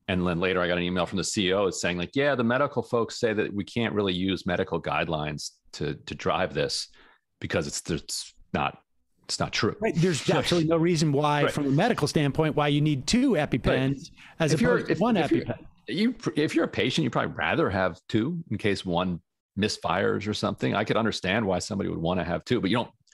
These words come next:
Speaker 1: you don't need to have two. And if you're doubling the price and you're keeping it from somebody, that's probably, that's probably worse. So they pushed this through. They talked to Pfizer, and they're like, they're, "I have emails say Pfizer's all in. They, you know, they like this idea." Somebody says, "What about the F D A?"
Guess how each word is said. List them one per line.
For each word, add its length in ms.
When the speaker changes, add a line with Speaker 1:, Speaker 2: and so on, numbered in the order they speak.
Speaker 1:
you 60
don't 140
need 300
to 80
have 200
two. 420
And 180
if 160
you're 100
doubling 340
the 80
price 400
and 80
you're 80
keeping 340
it 100
from 140
somebody, 320
that's 200
probably, 580
that's 140
probably 300
worse. 460
So 480
they 140
pushed 320
this 160
through. 200
They 100
talked 300
to 40
Pfizer, 580
and 120
they're 120
like, 340
they're, 260
"I 60
have 140
emails 320
say 180
Pfizer's 440
all 220
in. 340
They, 160
you 80
know, 60
they 80
like 220
this 180
idea." 380
Somebody 360
says, 320
"What 120
about 220
the 100
F 160
D 160
A?" 220